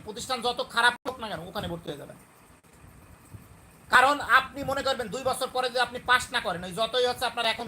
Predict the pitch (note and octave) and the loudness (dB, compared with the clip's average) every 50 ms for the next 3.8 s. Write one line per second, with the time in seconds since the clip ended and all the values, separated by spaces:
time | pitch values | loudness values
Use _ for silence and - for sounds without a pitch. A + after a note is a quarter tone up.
0 | G#3+ G#3+ A#3 A3+ G3 A#3 A3 - A3 G#3+ - G#3 G3 G#3+ F#3+ F3 E3+ F3+ F3+ - | -4 -2 -2 -2 -2 -4 -6 -4 -4 -6 -6 -6 -8 -10 -8 -6 -4 -4 -4 -6
1 | G#3 G3+ G#3+ G#3 G3+ F#3+ G3 G3+ F#3+ E3+ D3 - C#3+ C3+ C3 B2 - - - - | -8 -10 -10 -12 -12 -12 -10 -10 -6 -4 -4 -4 -6 -8 -14 -16 -18 -20 -20 -20
2 | - - - - - - - - - - - - A#3 B3 B3 G#3+ B3+ B3+ C4+ C4+ | -20 -20 -20 -20 -20 -20 -20 -20 -16 -4 2 6 6 6 6 2 -2 -2 -4 -4
3 | - C4+ A#3+ - B3 A#3+ B3 A#3 G#3+ G#3 G3 F#3 D#3+ D#3+ C3+ | -4 -6 -4 -2 -2 0 0 2 2 4 4 2 2 -4 -14